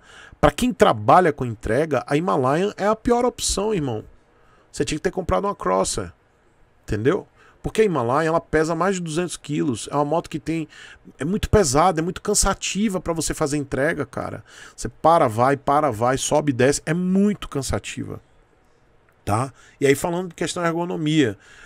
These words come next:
é, ela é cansativa. Ela é, ela é uma moto confortável, ela é menos visada a roubo, tem o seguro barato. Mas nada disso justifica você comprar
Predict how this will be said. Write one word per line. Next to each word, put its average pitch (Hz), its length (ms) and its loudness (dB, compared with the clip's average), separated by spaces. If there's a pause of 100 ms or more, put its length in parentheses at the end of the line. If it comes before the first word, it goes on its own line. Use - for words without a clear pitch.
(120)
é, 117 280 -8
ela 139 100 2
é 160 40 2
cansativa. 165 680 -2
Ela 117 100 2
é, 123 160 2
ela 135 180 4
é 131 200 4
uma 113 320 -8
moto 120 260 -4 (160)
confortável, 131 840 0
ela 123 140 0
é - 20 -4
menos 113 260 -6
visada 113 340 0
a 156 40 2
roubo, 143 500 0 (320)
tem 147 80 0
o 143 40 2
seguro 117 300 -2
barato. 131 640 0 (1080)
Mas 120 140 2
nada 175 380 4
disso 131 360 -4
justifica 131 640 -8
você 143 240 -6
comprar 120 420 -6